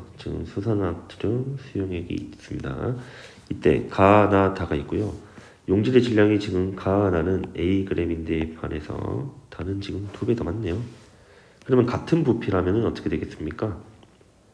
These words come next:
같은 부피라면은 다의 용질의 몰수 두 배 되니까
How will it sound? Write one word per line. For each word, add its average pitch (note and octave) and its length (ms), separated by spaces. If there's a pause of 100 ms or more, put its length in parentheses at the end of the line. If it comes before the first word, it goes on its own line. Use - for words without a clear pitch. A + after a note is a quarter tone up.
(260)
같은 F#2+ 320
부피라면은 F#2+ 600 (760)
다의 G2 540
용질의 F2+ 400
몰수 F2+ 680 (180)
두 - 160
배 G2 120
되니까 E2 520